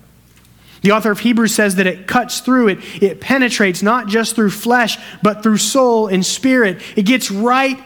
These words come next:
in there, right in the center of our heart, and it judges our motives and our attitudes and the intentions of my heart and reveals not where it is lacking, not where the Word is lacking,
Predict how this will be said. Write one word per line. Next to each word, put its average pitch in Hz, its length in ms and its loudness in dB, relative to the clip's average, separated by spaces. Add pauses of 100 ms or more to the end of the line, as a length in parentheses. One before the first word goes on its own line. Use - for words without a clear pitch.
in 262 220 2
there, 220 200 2
right 254 240 2
in 247 140 0
the 220 80 2
center 254 400 0
of 220 160 2
our 202 140 0
heart, 226 360 0 (200)
and 220 100 4
it 202 160 -2
judges 247 560 2
our 202 220 2
motives 240 560 2
and 202 100 2
our 202 140 2
attitudes 226 640 0
and 202 100 2
the 196 80 4
intentions 247 640 0 (240)
of 202 420 0
my 202 160 2
heart 254 380 0
and 214 120 2
reveals 233 460 2
not 247 320 2
where 240 200 2
it 247 260 0
is 240 120 0
lacking, 202 520 2
not 247 260 0
where 233 140 2
the 208 100 2
Word 285 460 2
is 185 160 0
lacking, 185 580 0